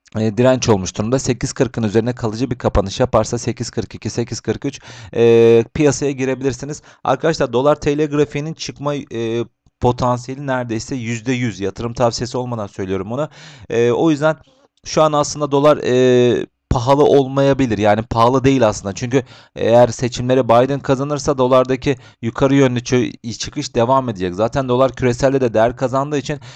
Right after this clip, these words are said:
yani Merkez Bankası bu kuru inanın bu şekilde sabitlemesinin, e, çok zor. Yani mümkün değil. Zaten,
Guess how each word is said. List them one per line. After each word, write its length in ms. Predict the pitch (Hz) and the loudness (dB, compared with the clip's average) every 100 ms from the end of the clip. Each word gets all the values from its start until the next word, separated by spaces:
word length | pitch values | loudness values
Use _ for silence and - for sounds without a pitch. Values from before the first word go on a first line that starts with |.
| - | -8
yani 320 | 117 127 131 117 _ _ | -2 0 -2 -6 _ _
Merkez 440 | 113 117 117 135 127 | -4 -2 -2 -2 0
Bankası 440 | 131 123 123 127 | 0 -2 -8 -6
bu 100 | 123 | -2
kuru 200 | 139 135 | 0 0
inanın 380 | 95 127 131 127 | 0 -2 -2 -4
bu 60 | |
şekilde 340 | 120 131 123 127 | -4 -4 -4 -6
sabitlemesinin, 880 | 123 120 117 - 120 120 - 127 123 - _ - | 0 0 0 -4 -4 -4 -6 -8 -10 -16 _ -2
e, 340 | 110 113 110 - | 2 4 4 2
çok 280 | - 139 123 | 2 4 4
zor. 180 | 101 92 | 4 2
Yani 200 | 104 104 | 2 -2
mümkün 400 | 110 95 139 120 | -6 -6 -6 -2
değil. 240 | 101 82 - _ - | -2 -4 -12 _ -2
Zaten, 440 | 110 117 127 123 | -2 0 -2 -2